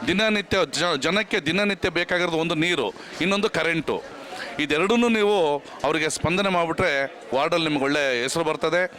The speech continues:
ಪಕ್ಷಕ್ಕೂ ಹೆಸರು ಬರ್ತದೆ, ಸರ್ಕಾರಕ್ಕೂ ಒಳ್ಳೆ ಹೆಸರು ಬರ್ತದೆ ಅಂತ, ಅಂತ ಹೇಳ್ಕೊಂಡು ಈ ದಿನ ನಿಮ್ಮನ್ನೆಲ್ಲ ಕರೆದು ಅಭಿನಂದನೆ ಸಲ್ಲಿಸಿರೋದಕ್ಕೆ ನನಗೆ ತುಂಬ ಸಂತೋಷ ಆಗ್ತಿದೆ.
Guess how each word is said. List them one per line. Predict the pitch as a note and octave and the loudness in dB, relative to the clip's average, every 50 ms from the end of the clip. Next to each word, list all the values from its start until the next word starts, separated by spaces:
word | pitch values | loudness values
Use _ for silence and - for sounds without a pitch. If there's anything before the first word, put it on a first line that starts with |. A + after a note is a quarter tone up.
| - - - - - - | -14 -14 -14 -14 -12 -6
ಪಕ್ಷಕ್ಕೂ | - C#3+ - - F#3 E3+ - E3 | -6 -4 -2 -2 -2 0 0 0
ಹೆಸರು | D3 C#3 - E3 D#3+ | 0 0 -2 -2 -2
ಬರ್ತದೆ, | D3+ D3+ C3+ - D#3 D#3 F3+ G3+ F#3+ - - - - | -2 -2 -2 0 0 2 0 0 -2 -6 -12 -12 -6
ಸರ್ಕಾರಕ್ಕೂ | - - C#3+ C3+ - F3 E3 D#3+ C3+ C#3+ | -4 -4 -2 -2 0 0 0 0 0 0
ಒಳ್ಳೆ | C#3+ C3+ C#3 D3 D3 | 0 2 2 2 0
ಹೆಸರು | C3+ C3 - D3 C3+ | 0 0 -2 -2 -2
ಬರ್ತದೆ | C3+ C3 - C#3 C3+ C3 | -2 -2 -2 -2 0 0
ಅಂತ, | B2+ C3 B2+ C3 | 0 0 0 0
ಅಂತ | B2+ B2 - | -2 0 0
ಹೇಳ್ಕೊಂಡು | C3 C3 D3 D#3 - D#3 D#3+ E3+ F#3+ G#3+ G3+ - - - - - - - - | 0 0 0 0 0 -2 0 0 0 -2 -2 -4 -10 -14 -14 -14 -12 -6 -6
ಈ | C3 C#3+ | -4 -2
ದಿನ | C#3+ E3 F3+ F3 D#3 A2+ - - - - - - - - | 0 0 0 0 0 -2 -4 -8 -14 -16 -16 -8 -4 -2
ನಿಮ್ಮನ್ನೆಲ್ಲ | C3+ D3 D3 C#3 D3 D#3 E3+ | 0 0 2 2 0 0 0
ಕರೆದು | E3+ - D3 C#3+ C#3 D#3 D3 | -2 -2 -4 -2 0 0 0
ಅಭಿನಂದನೆ | B2+ B2 D3+ D#3+ D#3+ D#3 D3+ D3 C#3+ C#3 C3 B2 A2 G2 F2+ - - - | 0 0 0 0 0 0 0 0 0 0 -2 -2 -2 -4 -6 -10 -10 -6
ಸಲ್ಲಿಸಿರೋದಕ್ಕೆ | - D3 C#3+ C#3 - D#3 C#3+ C#3 - D#3 | -4 -4 -2 0 0 -2 -2 -2 -4 -4
ನನಗೆ | C3 B2 A#2+ A#2 | -2 -2 -2 -4
ತುಂಬ | - C3+ C#3 D3 | -4 -2 -2 -2
ಸಂತೋಷ | C#3+ - C#3 C3 - C#3+ C#3 - | -2 -2 -4 -4 -4 -4 -4 -2
ಆಗ್ತಿದೆ. | C3+ C3+ C3 - D3+ C#3+ E3 F3+ F#3 | -4 -4 -4 -4 -4 -2 -2 -2 -2